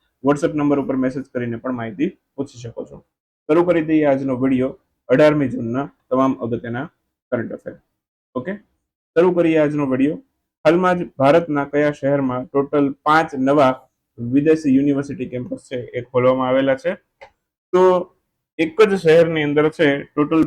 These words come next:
પાંચ વિદેશી યુનિવર્સિટી પોતાના કેમ્પસ ખોલ્યા છે. ઓકે, તો આ મુંબઈમાં ખોલ્યા છે. પાંચે પાંચે પોતાના જે વિદેશી કેમ્પસ છે એ મુંબઈમાં ખોલેલા છે. તો આન્સર આવશે મુંબઈ. હાલમાં જ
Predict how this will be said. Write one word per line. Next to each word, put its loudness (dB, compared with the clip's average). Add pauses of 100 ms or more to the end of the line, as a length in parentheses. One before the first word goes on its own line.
પાંચ 0
વિદેશી 2
યુનિવર્સિટી 2
પોતાના -6
કેમ્પસ -8
ખોલ્યા 2
છે. -6 (340)
ઓકે, -6
તો -8
આ 4 (220)
મુંબઈમાં 0
ખોલ્યા 0
છે. -8 (280)
પાંચે 0
પાંચે -4
પોતાના -6
જે -2
વિદેશી -2
કેમ્પસ -10
છે -6
એ -4
મુંબઈમાં -2 (400)
ખોલેલા 4
છે. -18 (440)
તો 0
આન્સર 2
આવશે 0
મુંબઈ. 0
હાલમાં -2
જ -14